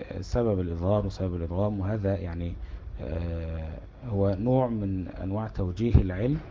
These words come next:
آه، لإيجاد، بإيجاد سبب معين لكل حكم فيه. يعني علماء أي فن من الفنون، آه، يحاولوا أن يوجدوا توجيها لأحكام هذا الفن،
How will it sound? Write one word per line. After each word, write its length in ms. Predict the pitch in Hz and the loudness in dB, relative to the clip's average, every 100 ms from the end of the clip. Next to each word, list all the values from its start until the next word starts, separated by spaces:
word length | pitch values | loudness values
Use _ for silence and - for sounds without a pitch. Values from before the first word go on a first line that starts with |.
| - - - - - - - - - - - - | -14 -14 -16 -16 -16 -16 -16 -16 -16 -16 -14 -8
آه، 520 | 90 87 87 87 80 78 - 104 | -4 -2 -2 -2 -4 -8 -8 -4
لإيجاد، 460 | 87 90 104 120 113 | -2 -2 0 -2 -2
بإيجاد 420 | 101 98 101 120 123 | -4 -2 2 2 2
سبب 360 | - 117 127 131 - - | 0 2 2 0 -10 -6
معين 420 | 98 107 117 110 | -2 2 2 0
لكل 380 | 98 - 117 101 | -2 0 0 -2
حكم 520 | - 120 - 113 113 | -4 -6 -4 0 0
فيه. 240 | - 90 78 - - - - - - - | 0 -4 -4 -10 -14 -16 -16 -16 -16 -2
يعني 360 | 117 113 110 117 - | 4 4 4 -2 -4
علماء 380 | 104 110 113 127 - | -2 2 2 0 2
أي 200 | 123 110 | 0 0
فن 220 | - 123 | 0 2
من 180 | 127 104 | 2 0
الفنون، 420 | 95 - 123 147 - - - - - - - - - | -4 -2 2 2 -2 -14 -16 -16 -16 -16 -16 -10 0
آه، 1000 | 101 95 92 92 92 90 90 87 85 80 - - - - - - - - - | 4 6 6 6 4 4 4 2 2 -2 -10 -16 -16 -18 -18 -18 -16 -10 0
يحاولوا 640 | 92 113 110 127 139 135 - | 0 4 6 8 6 6 0
أن 120 | - 107 | -6 -4
يوجدوا 500 | 101 98 117 117 143 - - - - - - - - - - - - | -2 0 2 2 0 -4 -16 -18 -18 -16 -14 -14 -16 -18 -18 -14 0
توجيها 400 | 110 104 135 131 | 2 6 6 6
لأحكام 580 | 113 95 - - 127 127 | 2 0 -2 2 2 4
هذا 240 | 101 98 | 2 0
الفن، 240 | 95 82 | -2 -4